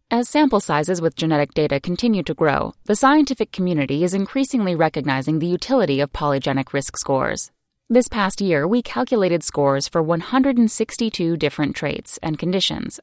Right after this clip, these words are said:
among three hundred and thirty-four thousand three hundred and ninety-eight individuals enrolled in the U K Biobank study. We found that these scores can accurately predict the risk of certain conditions. For example, individuals with a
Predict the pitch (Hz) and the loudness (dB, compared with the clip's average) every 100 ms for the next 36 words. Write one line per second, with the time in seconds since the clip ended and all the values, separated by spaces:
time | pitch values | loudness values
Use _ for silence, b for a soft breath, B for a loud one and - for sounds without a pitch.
0 | - 190 190 - - 220 240 226 214 190 | 0 2 2 -2 -2 -2 0 0 0 -2
1 | 175 160 160 165 151 - 135 131 156 170 | 0 0 0 0 -2 -2 -6 -4 -4 -4
2 | 190 196 175 160 156 151 143 147 143 214 | -4 -2 -2 -2 0 0 2 0 2 0
3 | 220 - 156 160 226 156 139 147 165 151 | 0 -2 -2 0 0 0 0 0 0 2
4 | 143 156 165 143 151 180 - 147 147 131 | 0 0 -2 0 -2 -4 -2 -2 0 2
5 | 135 147 139 135 - 156 143 - - _ | 2 0 -2 -2 -2 -2 -2 -6 -12 _
6 | _ _ - 240 262 190 170 190 208 160 | _ _ 2 4 4 2 2 4 2 0
7 | 147 147 - 151 143 147 - 185 - 202 | -2 -2 0 2 2 2 0 -2 0 -2
8 | - 247 - 240 226 170 147 - 147 156 | 0 0 0 0 0 -2 -2 -2 0 0
9 | - 180 - 156 151 151 156 160 156 135 | -2 -2 -2 -2 -4 -4 -2 -2 -2 -6
10 | - - - _ _ 180 165 - 139 131 | -6 -6 -8 _ _ 2 2 2 0 2
11 | 165 - 247 262 240 196 190 196 190 165 | 0 2 6 6 6 2 2 2 2 0